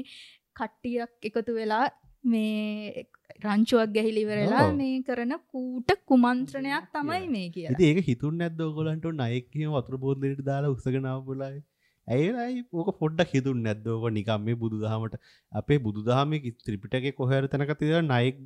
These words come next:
Speaker 2: ණයෙක්, ණයෙක්, ණයි ඔහොම එනවයි කියලා ඇත්තම බුදුරජාණන් වහන්සේගේ අභිධර්ම පිටකේ නිවන සහ ණයෙක් අතර සම්බන්ධයක් කොහේ හරි විස්තර කරනවද? නෑ නේ.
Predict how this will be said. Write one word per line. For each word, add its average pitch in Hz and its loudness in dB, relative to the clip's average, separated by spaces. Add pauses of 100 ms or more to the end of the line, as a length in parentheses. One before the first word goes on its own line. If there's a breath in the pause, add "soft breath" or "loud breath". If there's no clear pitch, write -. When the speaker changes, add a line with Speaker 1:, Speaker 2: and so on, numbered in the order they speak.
(200)
Speaker 2:
ණයෙක්, 110 2
ණයෙක්, 110 0
ණයි 117 4
ඔහොම 135 4
එනවයි 135 2
කියලා 160 -4
ඇත්තම 147 -6
බුදුරජාණන් 107 -4
වහන්සේගේ 117 -2
අභිධර්ම 104 -2
පිටකේ 117 0 (500 soft breath)
නිවන 113 4
සහ 143 4
ණයෙක් 127 2
අතර 147 2
සම්බන්ධයක් 147 0
කොහේ 160 2
හරි 156 -4
විස්තර 143 -8
කරනවද? 165 -10
නෑ 131 -12
නේ. 117 -12